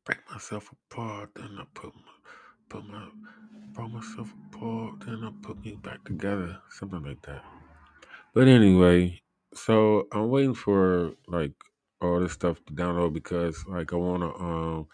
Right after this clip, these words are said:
so, because, right, in retrospect, Anchor was my first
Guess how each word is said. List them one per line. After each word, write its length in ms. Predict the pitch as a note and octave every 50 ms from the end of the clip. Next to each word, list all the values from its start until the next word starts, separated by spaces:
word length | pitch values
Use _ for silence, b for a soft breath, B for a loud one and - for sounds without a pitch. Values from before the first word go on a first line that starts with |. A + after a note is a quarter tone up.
| B B B B B B _ _
so, 400 | - - - B2 A2 F#2 D2+ D2+ - -
because, 540 | - F#2+ - - C3+ C3+ B2+ G#2+ F2+ - - - _ _ _ _
right, 300 | E2 E2+ F#2 F#2 F#2 - _ b b b b b b b b b _ _ _ _ _ _ _ _ _ _ _
in 140 | - F2+ E2
retrospect, 800 | F#2 G#2 A2 - - G#2+ F#2+ - _ _ F2 F2 F2 F2 - _ _ _ _ _
Anchor 600 | F#2 G#2 A2+ A2+ A#2 A2 G2+ F#2+ F#2+ F2+ F2 F2
was 260 | E2+ F2 F#2 F2 E2+
my 160 | F2+ F2+ F2
first 460 | E2 - - - G2+ F#2+ F2+ F2 -